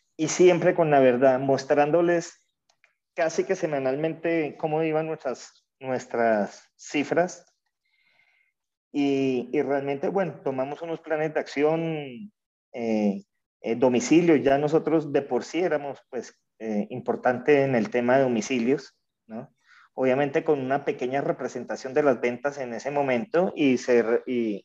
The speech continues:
y los domicilios pasan a representar el noventa y cinco por ciento de las ventas,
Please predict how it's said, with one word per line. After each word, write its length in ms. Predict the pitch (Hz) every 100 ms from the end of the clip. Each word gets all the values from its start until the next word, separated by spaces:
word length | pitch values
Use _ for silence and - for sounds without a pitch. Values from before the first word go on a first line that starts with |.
| -
y 140 | 120
los 160 | 120 110
domicilios 480 | 113 110 120 127 -
pasan 300 | 139 143 143
a 60 |
representar 680 | 127 110 104 110 - 117 123 143
el 260 | 127 127 - - - -
noventa 460 | 143 139 135 131
y 80 | 120
cinco 260 | 120 156 -
por 120 | -
ciento 240 | 123 120
de 60 | 120
las 80 | 101
ventas, 440 | 95 - - -